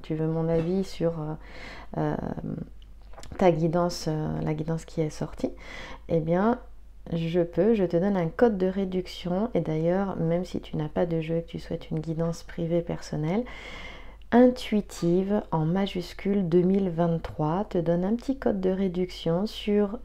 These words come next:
justement la guidance vidéo, la guidance audio. Et également, si tu souhaites une guidance d'une heure en visioconférence avec moi,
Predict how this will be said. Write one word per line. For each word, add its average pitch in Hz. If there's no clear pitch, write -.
justement 175
la 196
guidance 190
vidéo, 175
la 185
guidance 175
audio. 165
Et 349
également, 202
si -
tu 254
souhaites 226
une 202
guidance 208
d'une 220
heure 208
en 175
visioconférence 190
avec 175
moi, 196